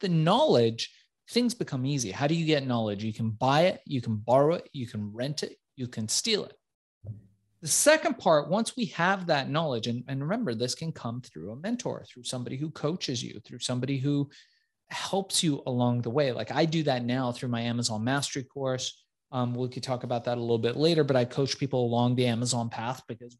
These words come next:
we've been doing that since two thousand nine, two thousand ten. The second step, once you have the knowledge, you know the how-to, is to have the courage.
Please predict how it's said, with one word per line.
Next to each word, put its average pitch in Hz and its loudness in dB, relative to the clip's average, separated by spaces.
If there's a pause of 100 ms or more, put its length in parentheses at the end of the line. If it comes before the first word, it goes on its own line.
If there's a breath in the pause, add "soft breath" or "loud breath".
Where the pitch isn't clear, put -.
we've 123 -16 (140)
been 135 -2
doing 196 4
that 110 -2 (120)
since 113 -4
two - -6
thousand 113 -6
nine, 110 -12
two 127 -10
thousand - -8
ten. 131 -6 (1000 soft breath)
The 156 6
second 269 8
step, - 6
once 151 6
you 127 2
have - -2
the 147 4
knowledge, 113 0
you 135 0
know 160 4 (140)
the 139 2
how-to, 156 2 (880)
is 156 6 (1000)
to 147 -14
have 156 -8
the 170 -12
courage. - -10